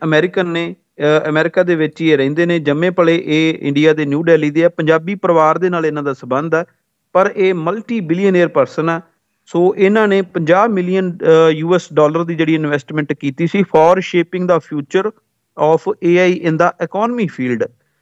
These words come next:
ਅ, ਵਿਨੋਦ ਖੋਸਲਾ ਹੋਰੀ ਪਿਵਟਲ ਫਿਗਰ ਨੇ ਓਪਨ ਏ ਆਈ ਦੀ ਅਰਲੀ ਸਕਸੈਸ ਦੇ ਵਿੱਚ। ਇਹ ਤਾਂ ਹੋ ਗਿਆ ਉਹਨਾਂ ਦੇ ਬਾਰੇ ਜ਼ਿਕਰ।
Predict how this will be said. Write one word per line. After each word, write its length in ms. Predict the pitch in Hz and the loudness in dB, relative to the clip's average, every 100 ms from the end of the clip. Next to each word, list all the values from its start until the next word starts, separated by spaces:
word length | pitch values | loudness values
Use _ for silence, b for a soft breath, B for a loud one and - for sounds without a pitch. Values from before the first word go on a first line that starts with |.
| _ _ - | _ _ 0
ਅ, 220 | 170 180 | 4 4
ਵਿਨੋਦ 360 | 170 180 220 226 | 4 0 0 0
ਖੋਸਲਾ 420 | 196 185 190 196 | 0 0 2 0
ਹੋਰੀ 300 | 180 175 180 | 0 -4 -4
ਪਿਵਟਲ 420 | 180 180 185 196 | -4 -6 -2 -2
ਫਿਗਰ 380 | 180 147 143 180 | -2 -4 0 0
ਨੇ 220 | 180 196 | 2 0
ਓਪਨ 320 | 175 160 175 175 | -2 -2 -2 0
ਏ 180 | 160 | 2
ਆਈ 100 | 165 | 2
ਦੀ 180 | 160 190 | 0 -2
ਅਰਲੀ 280 | - 180 202 | -2 0 -2
ਸਕਸੈਸ 500 | 175 147 151 131 - | -4 -4 -2 -4 -4
ਦੇ 100 | 135 | -4
ਵਿੱਚ। 320 | 117 98 110 110 b b _ - | -4 -4 -8 -10 b b _ 0
ਇਹ 80 | 190 | 2
ਤਾਂ 160 | 220 | 2
ਹੋ 180 | 185 175 | 2 0
ਗਿਆ 220 | 175 190 | 2 2
ਉਹਨਾਂ 280 | 190 196 226 | 2 2 0
ਦੇ 100 | 202 | -2
ਬਾਰੇ 380 | 165 147 147 147 | 0 0 0 -2
ਜ਼ਿਕਰ। 520 | 117 120 - 170 175 | -4 -4 -2 0 0